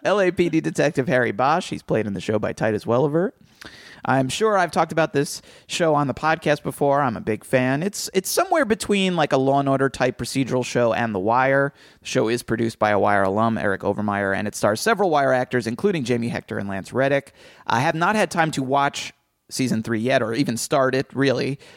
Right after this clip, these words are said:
But, uh, seasons one and two are one of the few online shows that, um, that, you know, like, shows made specifically for streaming that I've actually binged, where I, like,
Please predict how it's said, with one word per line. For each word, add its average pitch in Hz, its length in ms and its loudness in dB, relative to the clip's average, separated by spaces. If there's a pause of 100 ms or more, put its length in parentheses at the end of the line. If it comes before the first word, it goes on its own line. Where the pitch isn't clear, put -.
(160)
But, 151 260 0
uh, 131 280 2
seasons 180 380 0
one 156 140 2
and 147 140 -6
two 131 420 2 (380)
are 135 180 0
one 139 160 0
of 131 100 -4
the 131 280 -2
few 254 340 0
online 170 480 0
shows 135 360 0
that, 127 300 -2
um, 117 600 0 (220)
that, - 320 -2
you 160 80 2
know, 123 60 2
like, 120 240 -4
shows 214 380 0
made 165 220 0
specifically 147 520 -2
for 147 220 0
streaming 127 500 -4
that 120 140 2
I've 123 160 2
actually 120 380 -2
binged, 104 480 -8
where 117 140 -2
I, 107 100 0
like, 110 220 -4